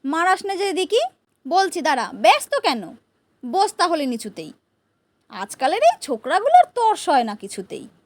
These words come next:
আবার দেখ, বসলি কেন? বইগুলো আন নামিয়ে। তুই থাকতে মুটের বোঝা বইতে যাব আমিয়ে? সাবধানে আন, ধরছি দাঁড়া, সেই আমাকেই ঘামালি। এই খেয়েছে, কোন আক্কেলে শব্দকোষটা নামালি?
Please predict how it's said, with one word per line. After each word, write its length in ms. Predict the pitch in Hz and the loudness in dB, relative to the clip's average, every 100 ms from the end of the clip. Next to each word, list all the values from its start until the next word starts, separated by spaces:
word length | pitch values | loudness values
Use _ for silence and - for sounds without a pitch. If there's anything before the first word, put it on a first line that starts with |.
| _ _ _ _ _ _ - | _ _ _ _ _ _ -8
আবার 320 | 427 359 285 | -2 0 0
দেখ, 180 | 262 349 - _ _ 277 | -2 -4 -6 _ _ -6
বসলি 360 | 415 523 622 571 | -2 0 2 2
কেন? 460 | 523 403 311 240 196 - _ - 247 | 2 0 -2 -2 -8 -14 _ -14 -2
বইগুলো 440 | 415 539 508 480 | 2 4 6 6
আন 220 | 453 403 349 | 6 4 2
নামিয়ে। 540 | 311 269 233 190 - - _ _ _ _ _ - | 0 0 -2 -8 -12 -16 _ _ _ _ _ -4
তুই 200 | 403 392 | -2 0
থাকতে 380 | 381 339 - 605 427 | 0 0 0 0 0
মুটের 300 | 339 359 349 | 0 0 0
বোঝা 360 | 359 359 571 | 0 0 0
বইতে 340 | 294 269 277 359 | 0 0 -2 -2
যাব 180 | 427 466 | 0 0
আমিয়ে? 500 | 453 508 605 262 - _ _ _ - | 0 -2 -2 -4 -8 _ _ _ -10
সাবধানে 560 | - 508 415 466 392 | 0 0 2 2 4
আন, 280 | 320 240 208 - - 247 | 4 2 -2 -12 -12 -4
ধরছি 300 | 427 427 370 | -2 0 2
দাঁড়া, 300 | 294 233 - _ _ | 2 2 -4 _ _
সেই 360 | - 480 453 403 | -4 0 2 2
আমাকেই 400 | 349 330 302 277 | 2 0 -2 -2
ঘামালি। 460 | 262 277 262 269 - _ _ _ _ _ _ _ _ | -2 0 0 -2 -10 _ _ _ _ _ _ _ _
এই 280 | 269 370 453 | 0 2 2
খেয়েছে, 540 | 302 254 220 220 202 - _ _ _ | 4 2 2 -2 -6 -8 _ _ _
কোন 300 | 453 494 494 | 0 2 2
আক্কেলে 440 | 480 - 480 466 | 0 -2 -2 -2
শব্দকোষটা 760 | 440 440 381 427 453 440 - 440 | -2 -2 -2 -2 -2 -4 -2 0
নামালি? 380 | 403 403 381 | 2 4 2